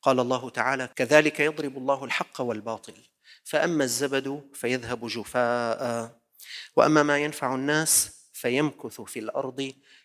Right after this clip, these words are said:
كذلك يضرب الله الأمثال". هذه أيها الإخوة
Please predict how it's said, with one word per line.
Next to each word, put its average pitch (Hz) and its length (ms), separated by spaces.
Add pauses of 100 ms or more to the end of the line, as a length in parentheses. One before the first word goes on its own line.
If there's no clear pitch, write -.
(100)
كذلك 120 480
يضرب 110 400
الله 120 280
الأمثال". - 440 (1600)
هذه 165 360
أيها 127 240
الإخوة 127 500